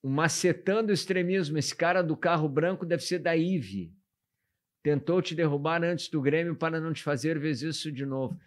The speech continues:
Ele ia me matar, só isso, ô Macetando. Ia me matar pela velocidade que o incompetente tava dirigindo. Ian Fleming, boa noite, Farinha. O que mais me irrita é o silêncio e a omissão dessa direção. Não temos presidente e nem vice.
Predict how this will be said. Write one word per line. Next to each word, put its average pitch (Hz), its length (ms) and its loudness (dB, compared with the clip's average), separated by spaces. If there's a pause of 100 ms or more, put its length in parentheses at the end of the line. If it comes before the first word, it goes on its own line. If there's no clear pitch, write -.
(140)
Ele 175 200 0
ia 117 100 4
me 135 140 0
matar, 175 420 -2
só 160 240 -2
isso, 160 340 -4
ô 107 220 -6
Macetando. 104 560 -10
Ia 110 140 -8
me 127 100 -8
matar 160 480 -4 (100)
pela 156 220 4
velocidade 151 800 2
que - 100 -8
o 175 180 0
incompetente 156 840 -2
tava 151 220 -4
dirigindo. 123 500 -8 (420)
Ian 160 240 0
Fleming, 160 460 0
boa 131 220 -2
noite, 170 240 -2
Farinha. 151 340 -2
O 123 40 -4
que 147 120 -4
mais 151 300 -4
me 156 140 -4
irrita 151 260 -2
é 165 40 0
o 147 40 -4
silêncio 151 500 -4
e - 20 -2
a 147 40 -4
omissão 147 320 -6
dessa 147 240 -4
direção. 120 680 -2 (420)
Não 135 160 0
temos 160 380 0
presidente 165 760 2 (540)
e 139 100 -2
nem 160 240 0
vice. 127 600 -4